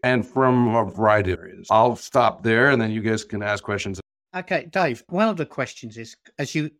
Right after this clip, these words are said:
Speaker 2: pointed out, this was out west. It was an oil and gas focus. So what was your take on the delegates that were there? Were they all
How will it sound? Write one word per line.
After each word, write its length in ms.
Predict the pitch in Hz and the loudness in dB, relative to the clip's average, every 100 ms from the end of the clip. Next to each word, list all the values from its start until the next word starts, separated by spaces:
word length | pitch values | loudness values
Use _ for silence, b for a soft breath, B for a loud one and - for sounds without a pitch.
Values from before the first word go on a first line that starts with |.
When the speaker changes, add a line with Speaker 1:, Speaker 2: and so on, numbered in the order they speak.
| _ _ | _ _
Speaker 2:
pointed 320 | 156 131 135 | -4 -2 -2
out, 240 | 139 104 - b b b | -2 -4 -14 b b b
this 160 | 139 - | -16 -10
was 140 | 127 | -4
out 260 | 165 160 160 | -2 -2 -6
west. 480 | 127 120 - - _ _ | -6 -6 -8 -16 _ _
It 220 | 120 117 _ _ | -20 -20 _ _
was 320 | 135 117 - - _ _ _ _ _ _ - | -12 -12 -12 -20 _ _ _ _ _ _ -2
an 100 | 147 | 0
oil 220 | 151 135 | 2 0
and 120 | 120 | -2
gas 280 | 131 123 - | -4 -4 -6
focus. 760 | - 135 120 110 90 - - b b b b - | -4 -4 -6 -12 -16 -18 -20 b b b b -14
So 460 | - 170 170 165 - _ _ _ _ _ - | 0 2 4 0 -6 _ _ _ _ _ -10
what 380 | 175 170 233 233 | -6 2 2 2
was 160 | 175 | 0
your 140 | 202 190 | -2 -2
take 400 | - 185 170 175 | -2 -4 -2 -2
on 340 | 165 165 160 - | -2 -2 -4 -4
the 100 | 147 | -2
delegates 840 | 175 170 143 110 120 - - - | 2 2 0 -4 -8 -12 -20 -14
that 120 | 135 - 135 | -16 -12 -10
were 140 | 127 | -8
there? 340 | 139 139 98 | -6 -6 -6
Were 160 | 104 117 | -8 -10
they 400 | 127 123 120 120 b b _ | -6 -6 -6 -10 b b _
all 280 | 160 151 | 0 0